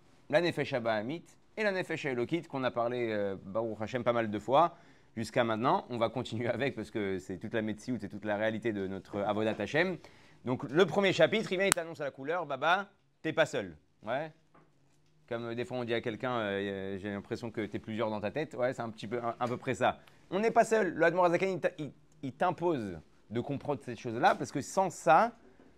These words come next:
toute ta vie, tu seras dans un matzav où tu te, t'arrives pas à te reconnaître et tu n'arrives pas à te connaître, Bichlal.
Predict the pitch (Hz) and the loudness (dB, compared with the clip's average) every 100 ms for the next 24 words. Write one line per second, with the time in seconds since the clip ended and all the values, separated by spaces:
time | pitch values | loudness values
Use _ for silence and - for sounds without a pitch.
0 | - 226 220 214 175 202 185 139 175 160 | -6 -4 4 4 4 0 -2 2 8 8
1 | 139 139 143 143 139 180 175 139 139 - | 8 2 4 4 4 8 8 8 -2 -6
2 | 123 - 143 139 - 135 127 - 151 - | -10 -6 -4 -4 -4 -2 0 2 2 2
3 | 131 135 139 180 - - - 110 117 117 | -4 -2 -2 -4 -6 -10 -10 -2 0 2
4 | 139 131 120 156 147 107 - 101 | 2 2 0 0 0 -4 -2 -2